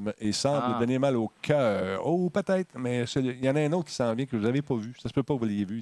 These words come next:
Speaker 1: est en développement. Il y en a un qui est paru, euh, là, chez, lorsque j'ai fait le Demo Night, mais il y en a un autre qui s'en vient qui a l'air pas mal cool. Au Demo Night, là, il était, il était, c'est vrai que la caméra semblait un peu basse, mais c'est un work in progress. Vont-ils changer l'angle de la caméra ? Probablement.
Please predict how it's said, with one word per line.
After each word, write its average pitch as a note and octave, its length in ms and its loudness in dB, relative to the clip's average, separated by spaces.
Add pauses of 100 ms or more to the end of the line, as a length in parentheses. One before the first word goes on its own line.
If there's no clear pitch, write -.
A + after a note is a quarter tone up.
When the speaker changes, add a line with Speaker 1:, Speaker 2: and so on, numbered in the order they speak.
Speaker 1:
est A2 60 0
en G2+ 40 -2
développement. F#2+ 360 -4 (2250)
Il G2+ 40 -6
y G2+ 40 0
en G2+ 80 -2
a G#2+ 40 2
un B2+ 80 2
qui D3 120 -2
est A2+ 40 2
paru, A#2 540 2
euh, F#2+ 200 0 (120)
là, G2+ 80 0
chez, G2+ 260 -4
lorsque A2+ 360 0
j'ai G2+ 120 0
fait A#2+ 140 0
le G#2+ 60 0
Demo G#2+ 220 2
Night, B2+ 240 0
mais A2 100 0
il A2 60 2
y B2 40 2
en - 20 2
a C3+ 60 0
un C3 100 -2
autre C3 100 -6
qui - 60 -16
s'en G2+ 160 -2
vient G2+ 140 -4
qui - 80 -8
a F#2 40 -2
l'air F2+ 100 -4
pas F2+ 100 -4
mal E2+ 160 -6
cool. - 140 -20 (400)
Au F#2+ 60 0
Demo A#2 240 2
Night, C#3+ 240 0
là, B2+ 60 0
il A#2+ 40 2
était, G2 280 0
il - 40 0
était, G2+ 240 -10
c'est - 120 -6
vrai C3+ 100 0
que C3+ 80 -6
la A2 60 -2
caméra G#2 260 -2
semblait G#2 280 -4
un G#2+ 40 -4
peu G2 140 -2
basse, A#2+ 240 -4 (340)
mais F#2+ 60 -6
c'est - 200 -2
un A2 80 2
work G#2+ 360 0
in G#2 80 -4
progress. F#2 520 -10 (140)
Vont-ils A2 320 0
changer A#2+ 300 0
l'angle B2 180 0
de A#2+ 60 -2
la A2 40 2
caméra ? A#2 280 -2 (200)
Probablement. B2 520 -2